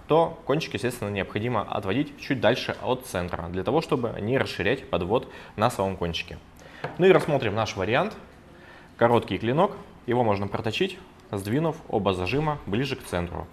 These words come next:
либо же расположив оба зажима на краю рамки. Точить мы сегодня будем нож фирмы сок.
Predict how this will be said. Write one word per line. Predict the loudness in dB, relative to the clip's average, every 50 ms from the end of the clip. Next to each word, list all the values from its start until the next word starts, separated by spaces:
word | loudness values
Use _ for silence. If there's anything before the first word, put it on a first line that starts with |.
| -4 0
либо | 2 4 4 4
же | 4 2
расположив | 0 -2 -2 -2 0 2 4 4 4 2 -2 -2 -2 -2
оба | -2 0 0 0
зажима | 0 0 -2 -2 -2 -2 -4 -6 -10 -16 -20 -20 -20 -20 -18 -8 -2
на | 2 2 2 2 0 -6 -14 -18 -20 -14 -8
краю | -4 -2 0 0 2 2
рамки. | 2 2 2 0 -2 -8 -10 -12 -12 -18 -20 -20 -20 -20 -20 -20 -20 -20 -20 -20 -20 -20 -20 -20 -20 -20 -18 -8 -4
Точить | -2 -2 0 -2 -4 -4
мы | -4 -6 -4
сегодня | -2 0 0 0 0 -2 -2
будем | -2 -2 -2 -2 -2
нож | 0 -2 -2 -2 -4 -8 -10 -16 -20 -20 -20 -20 -20 -20 -20 -20 -14
фирмы | -6 -2 0 0 0 0 -2 -4 -4 -4
сок. | 2 4 4 4